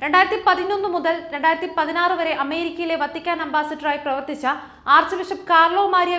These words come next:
വിഗാനോയാണ് ശിക്ഷാ നടപടികൾക്ക് വിധേയനായത്. രണ്ടായിരത്തി പതിനെട്ടിൽ അമേരിക്കൻ കർദിനാൾ തിയഡോർ മൈക്കരാറിന്റെ സദാചാര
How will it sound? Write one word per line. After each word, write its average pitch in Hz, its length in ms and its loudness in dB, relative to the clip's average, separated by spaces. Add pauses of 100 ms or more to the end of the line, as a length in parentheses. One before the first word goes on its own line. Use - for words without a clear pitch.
വിഗാനോയാണ് 311 600 -2 (140)
ശിക്ഷാ 339 340 -4
നടപടികൾക്ക് 247 580 -6
വിധേയനായത്. 202 600 -6 (600)
രണ്ടായിരത്തി 359 420 4
പതിനെട്ടിൽ 359 360 0 (140)
അമേരിക്കൻ 349 460 -2
കർദിനാൾ 330 400 -2
തിയഡോർ 320 360 -2
മൈക്കരാറിന്റെ 294 640 -2 (560)
സദാചാര 359 460 4